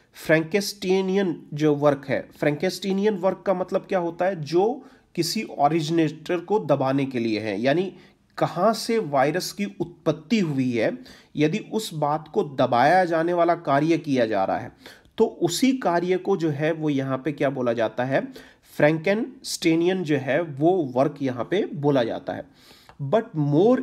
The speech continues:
immediately, a concerted global effort is needed to get the truth out of Wuhan। लेकिन ज़्यादा जो है वो सख्त ज़रूरत यहाँ पे जो है वो किस चीज़ की है कि कंसर्टेड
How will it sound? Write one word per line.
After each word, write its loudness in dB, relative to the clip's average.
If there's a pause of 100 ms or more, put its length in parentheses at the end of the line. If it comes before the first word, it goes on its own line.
immediately, 0 (640)
a 2 (180)
concerted 0 (140)
global 2 (100)
effort 0
is -2
needed 0 (400)
to 0 (160)
get 2
the 0 (140)
truth -2 (120)
out 0
of -2
Wuhan। -2 (360)
लेकिन 0
ज़्यादा 2
जो -2
है 0
वो 0 (180)
सख्त -2
ज़रूरत 0
यहाँ 0
पे -2
जो -4
है -2
वो -6
किस -6
चीज़ -2
की -2
है -2 (580)
कि -2 (140)
कंसर्टेड 0